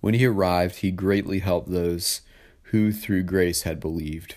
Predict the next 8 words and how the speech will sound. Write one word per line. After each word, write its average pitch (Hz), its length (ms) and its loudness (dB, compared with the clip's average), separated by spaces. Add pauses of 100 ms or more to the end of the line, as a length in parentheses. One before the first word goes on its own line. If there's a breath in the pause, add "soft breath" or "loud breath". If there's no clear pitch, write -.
for 90 200 -6
he 101 340 0
powerfully 98 640 0
refuted 87 640 -4
the 85 80 -6
Jews 80 440 -6
in 82 200 -8
public, 76 520 -6